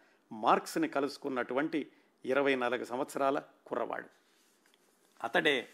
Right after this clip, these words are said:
ఫ్రెడరిక్ ఏంగెల్స్. ఈ ఫ్రెడరిక్ ఏంగెల్స్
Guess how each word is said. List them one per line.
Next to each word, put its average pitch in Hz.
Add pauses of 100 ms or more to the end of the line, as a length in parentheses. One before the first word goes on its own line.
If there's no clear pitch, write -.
(460)
ఫ్రెడరిక్ 156 (440)
ఏంగెల్స్. 127 (1200)
ఈ 156
ఫ్రెడరిక్ -
ఏంగెల్స్ 160